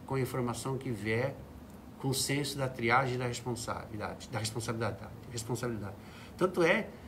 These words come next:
é, que eu tava tão certo na minha medida que na, ah,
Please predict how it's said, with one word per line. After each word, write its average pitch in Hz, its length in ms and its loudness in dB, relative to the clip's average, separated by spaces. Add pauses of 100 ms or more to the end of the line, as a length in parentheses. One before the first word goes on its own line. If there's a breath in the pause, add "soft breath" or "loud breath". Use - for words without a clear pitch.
(300 loud breath)
é, 123 320 -2
que - 140 2
eu 160 60 6
tava 147 440 4 (320)
tão 226 120 6
certo - 360 4
na 139 80 4
minha 131 160 6
medida 117 480 2 (640 loud breath)
que 147 640 0 (220)
na, 165 600 6
ah, 98 460 -4